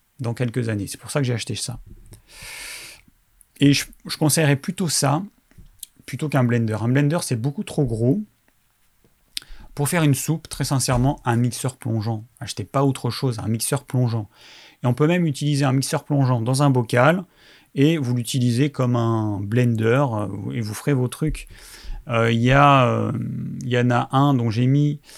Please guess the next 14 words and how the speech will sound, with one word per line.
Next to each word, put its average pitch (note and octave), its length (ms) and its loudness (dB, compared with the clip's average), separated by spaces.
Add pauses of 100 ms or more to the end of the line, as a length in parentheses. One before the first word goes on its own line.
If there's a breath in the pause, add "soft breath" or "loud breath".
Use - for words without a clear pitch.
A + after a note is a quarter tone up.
(120 loud breath)
j'ai B2 160 2
mis D3+ 160 6
là C3+ 120 4
sur C3 180 0
le C3 60 4
nouveau C3 240 4
site, B2+ 420 -4
euh, G2+ 540 -2
de G#2 180 -2
cuisine, D3+ 520 -2 (500 loud breath)
j'ai A#2+ 160 2
mis C#3+ 120 6
une C#3 140 4
page D3 480 2